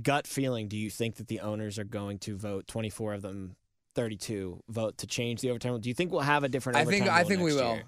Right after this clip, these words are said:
Speaker 2: I think there will be enough guys who are, and it, it helps that it's the, the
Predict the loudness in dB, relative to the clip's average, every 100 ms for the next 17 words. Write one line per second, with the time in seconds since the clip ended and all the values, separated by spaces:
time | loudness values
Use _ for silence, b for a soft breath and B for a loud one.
0 | -8 -6 0 2 4 4 4 4 4 2
1 | 4 4 4 2 b b 2 4 2 2
2 | 2 2 2 0 4 2 2 2 2 2
3 | 0 2 2 2 -4 _ _ _ _ _
4 | -2 2 4 2 -4 2 4 4